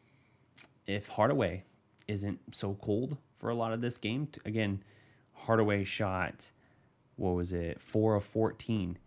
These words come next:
Four of six from three is nice, but if Hardaway plays like he did in games one and two, they, they win this game, I think. They lost by ten, but it got away at the very end. The defense is what has to be addressed,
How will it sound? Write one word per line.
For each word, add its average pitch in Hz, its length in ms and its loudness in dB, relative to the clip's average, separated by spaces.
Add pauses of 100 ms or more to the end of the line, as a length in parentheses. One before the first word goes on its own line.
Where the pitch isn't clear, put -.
(560)
Four 175 160 4
of - 80 0
six 156 180 2
from 113 120 0
three 147 160 0
is 123 120 -4
nice, 131 440 -6 (300)
but 98 120 0
if 95 80 -4
Hardaway 120 540 2 (560)
plays 82 260 -4
like 92 140 -4
he 147 120 -2
did 127 160 0
in 92 80 -2
games 87 320 -6
one 90 160 -2
and 87 140 -4
two, - 240 -8 (1200)
they, 98 180 -4 (220)
they 90 100 0
win 107 200 2
this 117 140 0
game, 147 220 -2
I - 80 -8
think. - 320 -10 (160)
They 82 100 -4
lost 110 280 0
by 85 160 0
ten, 110 460 -2 (480)
but 80 340 -2 (320)
it 92 140 -6
got 92 180 2
away 92 260 0
at 90 100 -2
the - 60 -8
very 85 360 -6
end. 76 200 -4 (320)
The - 60 0
defense 101 480 4
is 95 100 -4
what 95 140 0
has 85 240 -4
to - 80 -18
be 87 120 -6
addressed, 82 480 -8